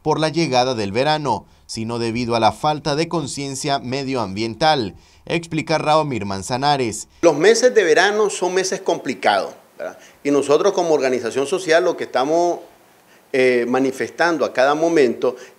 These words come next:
Speaker 2: es que debe de haber una organización desde los hogares, ¿verdad? Los hogares tienen que prepararse en almacenar agua,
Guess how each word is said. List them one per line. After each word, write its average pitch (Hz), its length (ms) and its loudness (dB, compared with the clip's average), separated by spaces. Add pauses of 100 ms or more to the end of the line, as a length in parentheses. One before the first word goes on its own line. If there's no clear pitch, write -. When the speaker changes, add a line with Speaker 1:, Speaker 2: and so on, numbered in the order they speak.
Speaker 2:
es 151 100 0
que 165 160 -2
debe 165 220 0
de 165 80 4
haber 147 180 4
una 160 160 -2
organización 147 600 -4
desde 139 260 0
los 123 140 -2
hogares, 95 380 -2 (440)
¿verdad? 113 160 0
Los 127 160 0
hogares 147 380 0
tienen 170 320 -2
que 165 120 -4
prepararse 127 840 0
en 127 160 -4
almacenar 117 680 -2
agua, 165 400 2